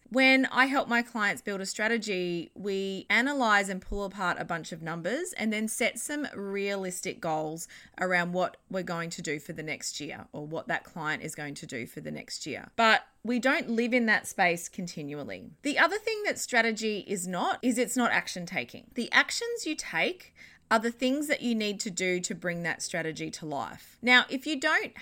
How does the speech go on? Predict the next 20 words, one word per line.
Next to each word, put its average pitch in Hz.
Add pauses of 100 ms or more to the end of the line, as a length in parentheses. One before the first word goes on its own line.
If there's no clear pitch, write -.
have 220
the 233
strategy, 208
which 247
is 196
that 190
glue 196
between 196
your 180
goal 170
setting 196
and 190
your 190
planning 175
and 170
the 160
actions 180
that -
you 214
take, 208